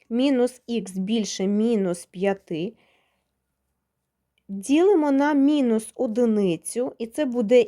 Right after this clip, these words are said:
ікс. А тепер, коли ми ділимо або множимо на від'ємне число, знак нерівності змінюємо на протилежний. І мінус п'ять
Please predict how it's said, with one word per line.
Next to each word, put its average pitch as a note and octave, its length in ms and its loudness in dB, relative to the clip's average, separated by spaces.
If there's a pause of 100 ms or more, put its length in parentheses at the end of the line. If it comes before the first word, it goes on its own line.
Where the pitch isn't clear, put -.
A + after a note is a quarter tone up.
(120)
ікс. A3 420 -6 (100)
А A#3 100 -12
тепер, C4+ 340 -6
коли G#3+ 180 -2
ми A3+ 140 0
ділимо D#4+ 340 0
або A3+ 160 -2
множимо C4 400 -2
на B3 120 -2
від'ємне A#3+ 440 -2
число, C#4 340 -4
знак B3+ 340 -2
нерівності A#3 560 -2
змінюємо B3 380 -2
на A#3 140 0
протилежний. A3+ 680 -4 (500)
І B3+ 320 -4
мінус B3+ 360 -2
п'ять A3+ 540 -2